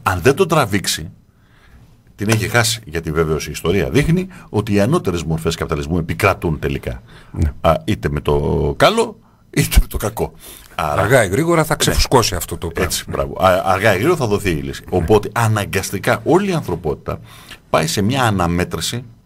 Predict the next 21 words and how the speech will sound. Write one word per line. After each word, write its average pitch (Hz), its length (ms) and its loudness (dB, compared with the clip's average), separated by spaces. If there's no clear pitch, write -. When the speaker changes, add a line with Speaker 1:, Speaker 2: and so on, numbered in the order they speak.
Speaker 1:
που 110 120 -4
τελικά 104 420 0
θα 180 120 0
καταλήξει, 85 500 0
ενώ 87 220 -2
τώρα 82 240 0
δεν 85 180 0
είναι, 78 300 0
έχει 127 260 2
στοιχεία, 87 540 -2
αλλά 80 240 0
δεν 78 180 -2
είναι, 67 320 -4
θα 117 140 -2
καταλήξει 110 460 0
να 113 80 4
είναι 107 160 2
οι 82 80 -2
λαοί 82 360 4
από 98 180 -2
εδώ, 113 280 -4